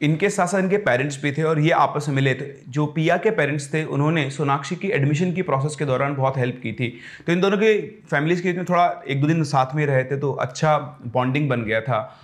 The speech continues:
और दूसरा क्या होता है, जब कोटा बच्चे आते हैं, तो अपना घर छोड़ के पहली बार आते हैं, ठीक है, तो किसी ना किसी का साथ चाहिए होता है। तो जाने से पहले पिया की मम्मी ने सोनाक्षी से कहा कि बेटा, इसे ना अकेले सोने की आदत नहीं है, तो कुछ दिन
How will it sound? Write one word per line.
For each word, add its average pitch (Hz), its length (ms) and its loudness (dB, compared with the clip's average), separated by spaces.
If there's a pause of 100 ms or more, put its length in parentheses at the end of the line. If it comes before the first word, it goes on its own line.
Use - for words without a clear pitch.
(180)
और 170 140 2
दूसरा 208 280 0
क्या 214 140 0
होता 208 220 0
है, 202 60 0
जब 208 180 -2
कोटा 180 240 0
बच्चे 175 280 -4
आते 143 260 2
हैं, 151 180 0
तो 147 80 -4
अपना 160 200 -2
घर 151 180 2
छोड़ 151 220 -2
के 156 80 -4
पहली 143 280 2
बार 147 140 2
आते 117 220 -2
हैं, 120 200 -10 (220)
ठीक 139 120 -4
है, 127 80 0
तो 117 500 -6
किसी 139 200 -2
ना 151 160 0
किसी 147 160 -2
का 160 60 0
साथ 127 300 0
चाहिए 104 220 -6
होता 92 260 -8
है। - 240 -12 (540)
तो 185 60 2
जाने 165 380 4
से 247 140 2
पहले 165 380 2
पिया 196 400 2
की 233 140 -6
मम्मी 151 280 -2
ने 160 100 -2
सोनाक्षी 151 360 -2
से 156 120 -4
कहा 135 480 -2 (160)
कि 147 60 -2
बेटा, 156 200 2
इसे 175 180 -2
ना 190 80 0
अकेले 160 360 -2
सोने 160 220 -2
की 156 60 -2
आदत 131 240 0
नहीं 123 100 -2
है, 135 60 -4
तो 131 80 -6
कुछ 226 300 -4
दिन 220 240 -2